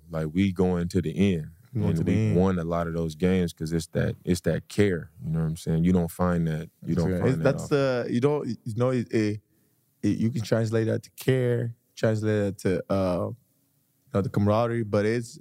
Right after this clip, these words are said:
Speaker 2: uh, it eventually becomes the culture of the team,
Speaker 1: Yeah.
Speaker 2: culture of the winning games, like, walking into buildings saying, like, "Hey, I don't know if this guy's out, this guy's out."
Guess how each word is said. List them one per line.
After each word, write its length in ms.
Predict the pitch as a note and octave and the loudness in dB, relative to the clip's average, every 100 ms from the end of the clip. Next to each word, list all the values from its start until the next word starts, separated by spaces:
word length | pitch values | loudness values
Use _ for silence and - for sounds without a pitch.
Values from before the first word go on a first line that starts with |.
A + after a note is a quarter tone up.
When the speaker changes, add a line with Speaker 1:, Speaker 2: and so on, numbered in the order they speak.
| - | -4
Speaker 2:
uh, 100 | F#2+ - - | -4 -4 -2
it 140 | A2+ | 0
eventually 420 | G#2+ A#2 B2 A#2 | 2 0 0 0
becomes 340 | A2 G#2 G2+ G2+ | 0 0 -2 -2
the 160 | F#2+ | -2
culture 340 | - G#2 F#2+ F#2+ | 2 0 2 -2
of 100 | F#2+ | -2
the 80 | |
team, 360 | F2 G#2 G#2 G#2 | 0 0 2 0
Speaker 1:
Yeah. 180 | F#2 - - | -4 -10 -2
Speaker 2:
culture 320 | G2+ G2+ G#2 | 0 2 0
of 200 | G2 F#2+ - _ _ _ | 0 -4 -14 _ _ _
the 160 | G#2 F#2 | 0 0
winning 380 | D2 A2 A#2+ | 0 0 2
games, 280 | G#2+ G2+ F#2 | 2 2 2
like, 200 | G2 F#2+ | 0 2
walking 320 | G2 G#2 A2 G#2+ | 2 2 2 -2
into 220 | G#2+ G2+ | 0 0
buildings 400 | F#2 G#2+ G#2 F#2+ | 2 2 0 -2
saying, 160 | G2+ | 0
like, 120 | G2 G2 | 0 0
"Hey, 260 | G2+ G2 F#2+ _ _ _ | 0 -2 -6 _ _ _
I 40 | - | -2
don't 220 | G2+ G#2 | 0 2
know 300 | G#2+ A2 G#2 | 2 2 2
if 240 | G#2 - | -2 -2
this 160 | - A#2+ | 0 2
guy's 240 | A2+ A2+ | 0 0
out, 120 | A2+ G#2+ | 0 0
this 120 | A2+ | 0
guy's 260 | A2 G#2+ G#2+ | 0 0 2
out." 200 | G#2 | 0